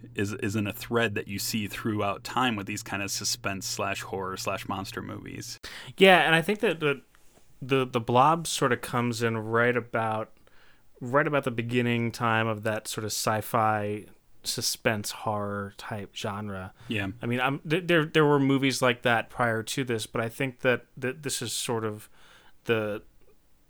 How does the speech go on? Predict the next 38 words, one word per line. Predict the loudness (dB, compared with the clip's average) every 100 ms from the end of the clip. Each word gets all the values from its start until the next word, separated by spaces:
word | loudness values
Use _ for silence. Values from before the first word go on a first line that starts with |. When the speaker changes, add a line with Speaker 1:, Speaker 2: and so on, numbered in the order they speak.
| _ -20 _ -14
Speaker 2:
where | -2 2 2
it | 2
becomes | -4 -2 -2 -2
a |
bit | -4 -6 -4
more | -6 -6
mainstream. | -6 -8 -8 -10 -8 -8 -6 -8 -10 _ -20 -20 -8
It | -4
was | -2 -2
cheaply | 0 0 0 2 4
made, | 6 6
and | 4
it | -4
wasn't, | 0 0 0 -2 -4 -10 _ -20 -20 -20 _ _ _ -20 -10 -4
I, | 0 0
I |
shouldn't | -2 -6
say | -6
cheaply | -6 -6 -8 -10
made | -10 -10 -10
because | -12 -12
it's | -10 -8
not | -8 -8 -10
like, | -12 -12 -14
it, | -14 -14 _
it | -12 -8
doesn't | -6 -6 -6
look | -8 -10 -10
bad, | -10 -10 -10
at | -10 -10
least | -10 -12 -14 -12
to | -8
me, | -8 -8 -10 -16 -20 -20 -20 -20 -20 _ -4
um, | 0 0 -2 -6
for | -4 -4
nineteen | -4 -8 -10
fifty-eight, | -12 -16 -14 -10 -8 -10 -12 -10
but | -8 -8